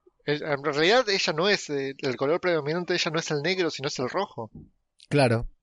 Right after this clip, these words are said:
Speaker 1: Por el
Speaker 2: es el más
Speaker 1: pelo, más
Speaker 2: importante,
Speaker 1: que,
Speaker 2: sí,
Speaker 1: más, más
Speaker 2: sí,
Speaker 1: que, más
Speaker 2: exacto.
Speaker 1: que el traje, ¿no?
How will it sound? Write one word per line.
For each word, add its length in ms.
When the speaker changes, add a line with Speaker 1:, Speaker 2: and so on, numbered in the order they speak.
Speaker 1:
Por 140
el 60
Speaker 2:
es 80
el 40
más 160
Speaker 1:
pelo, 120
más 20
Speaker 2:
importante, 320
Speaker 1:
que, 60
Speaker 2:
sí, 100
Speaker 1:
más, 200
más 140
Speaker 2:
sí, 80
Speaker 1:
que, 120
más 60
Speaker 2:
exacto. 360
Speaker 1:
que 220
el 200
traje, 360
¿no? 260